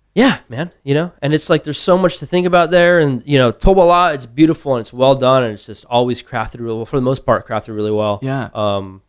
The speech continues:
Speaker 1: you know, again, I love Del Maguey's, for example, but it just seems to be the same kind of
Speaker 2: Right.
Speaker 1: ballpark every time,
Speaker 2: For sure,
Speaker 1: whereas
Speaker 2: for sure.
Speaker 1: Tepeztate, there's just so much there to, to think about, I
Speaker 2: There
Speaker 1: feel
Speaker 2: is.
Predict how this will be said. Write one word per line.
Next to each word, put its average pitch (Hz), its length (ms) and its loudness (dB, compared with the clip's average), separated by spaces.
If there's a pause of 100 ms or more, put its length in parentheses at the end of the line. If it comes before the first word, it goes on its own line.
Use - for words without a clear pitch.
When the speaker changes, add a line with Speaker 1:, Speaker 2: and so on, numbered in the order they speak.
(100)
Speaker 1:
you 117 100 -12
know, 95 220 -6 (320)
again, 110 260 -6
I 98 60 -6
love 101 220 -8
Del 101 120 -6
Maguey's, 104 320 -4
for 113 140 -8
example, 107 560 -8 (300)
but 120 500 0 (680)
it 156 160 0
just 156 240 -2
seems 160 260 -4
to 156 100 -6
be 143 340 2
the 113 160 -6
same 120 800 -2
kind 110 340 -6
of 104 420 -8
Speaker 2:
Right. 110 300 -12 (140)
Speaker 1:
ballpark 120 500 0
every 98 180 -12
time, 127 400 -4
Speaker 2:
For 107 60 -8
sure, 107 120 -4
Speaker 1:
whereas 104 300 -4
Speaker 2:
for - 60 -18
sure. 120 200 -8
Speaker 1:
Tepeztate, 104 600 -8 (460)
there's 107 240 -6
just 110 200 -12
so 135 300 2
much 120 280 0
there 107 180 -4
to, 98 140 -10 (180)
to 107 80 -20
think 104 200 -14
about, 95 360 -16
I - 40 -20
Speaker 2:
There 113 200 -6
Speaker 1:
feel 113 120 -2
Speaker 2:
is. 98 40 -4